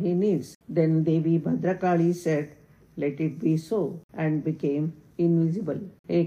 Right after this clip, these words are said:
king, I told you how Devi manifested herself for the benefit of the world. Now I shall continue with her story as to how she took birth again for the sake of divinities to help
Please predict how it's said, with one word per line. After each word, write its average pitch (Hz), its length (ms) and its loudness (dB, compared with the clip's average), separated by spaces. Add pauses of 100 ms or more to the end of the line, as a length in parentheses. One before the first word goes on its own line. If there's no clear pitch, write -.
(100)
king, 180 160 2 (440)
I 175 60 2 (140)
told 190 300 4
you 190 100 2 (100)
how 160 140 2 (220)
Devi 170 300 2 (120)
manifested 175 760 -2
herself 151 420 -4 (520)
for 170 160 6 (140)
the 185 120 2
benefit 170 520 0
of 160 120 -8
the 160 120 0 (100)
world. 147 260 2 (760)
Now 156 320 0 (300)
I 156 120 -2
shall 156 160 -2
continue 170 640 -2
with 175 200 -4
her 160 60 -2 (120)
story 175 560 0 (420)
as 180 140 -8
to 160 140 -4 (120)
how 165 140 2 (580)
she 202 140 -6 (180)
took 208 160 0 (160)
birth 151 340 -2 (140)
again 160 520 2 (300)
for 190 200 2 (100)
the 185 160 4
sake 143 280 -4 (120)
of 156 160 -6 (220)
divinities 160 720 0 (100)
to 160 180 -2
help 170 240 -4